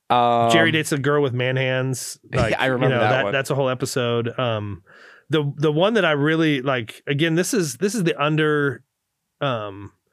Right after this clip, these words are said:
Speaker 2: great sitcom, lots of humor elements. Um, they really did a good job. Like, if you listened long enough and paid attention long enough, they were really honest about their character flaws,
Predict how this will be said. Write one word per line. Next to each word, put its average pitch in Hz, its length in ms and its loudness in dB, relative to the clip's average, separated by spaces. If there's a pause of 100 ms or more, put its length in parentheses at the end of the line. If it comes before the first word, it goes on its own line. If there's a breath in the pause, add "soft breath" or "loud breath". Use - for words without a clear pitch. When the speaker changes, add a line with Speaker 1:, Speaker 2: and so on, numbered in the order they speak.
(760 soft breath)
Speaker 2:
great 180 220 0
sitcom, 147 680 0
lots 156 300 -2
of 160 100 -2
humor 139 260 0
elements. 127 840 -4
Um, 110 480 -6 (380 soft breath)
they 156 220 0
really 262 360 2
did 160 240 0
a 151 80 2
good 131 200 0
job. 117 500 -2 (100)
Like, 117 640 -4 (2250)
if 156 220 -4
you 143 380 -2 (100)
listened 160 680 0
long 135 260 0
enough 135 220 0
and 127 100 -2
paid 135 140 -2
attention 123 320 -4
long 113 160 -4
enough, 107 380 -8 (600 soft breath)
they 160 180 0
were 160 220 2
really 185 320 2
honest 147 400 -2
about 127 280 -2
their 117 120 -2
character 123 380 -4
flaws, 101 760 -8